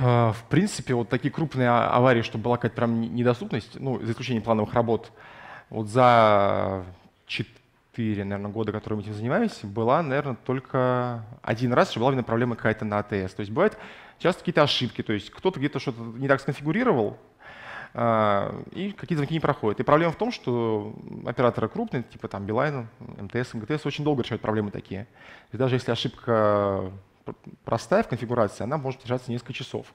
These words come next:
И вот, м, так вот, говорю, за, за всё время таких проблем было, наверное, там одна или две, может быть, три, но они, к сожалению, решаются достаточно долго. То есть, э, рассчитывать на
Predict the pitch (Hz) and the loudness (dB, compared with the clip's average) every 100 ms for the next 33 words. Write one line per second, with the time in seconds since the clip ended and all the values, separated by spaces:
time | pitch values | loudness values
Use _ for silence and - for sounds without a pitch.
0 | - - - - - - - - - 120 | -20 -20 -20 -18 -18 -20 -20 -20 -4 0
1 | 113 113 117 - - _ - - _ _ | 2 2 -2 -6 -20 _ -20 -20 _ _
2 | _ _ _ 226 170 127 117 110 104 95 | _ _ _ -20 -10 -4 -2 -2 -6 -8
3 | - - 120 107 117 127 143 131 180 147 | -6 -6 -4 -4 0 2 2 4 4 2
4 | - 147 147 131 131 123 113 101 98 - | 0 0 2 2 2 2 0 -2 -6 -4
5 | 117 123 123 117 107 131 208 160 107 113 | -2 2 2 2 2 0 0 -2 -6 -6
6 | - - 107 98 110 123 113 104 127 - | -6 -2 0 0 0 2 2 0 -2 -2
7 | 117 127 110 117 104 117 - 113 104 95 | -2 -2 -2 -4 -2 -6 -4 -2 -2 -2
8 | - 95 - - 104 95 101 101 - - | -8 -14 -14 -14 -8 -6 -6 -6 -6 -6
9 | 117 110 113 101 | -4 -2 0 0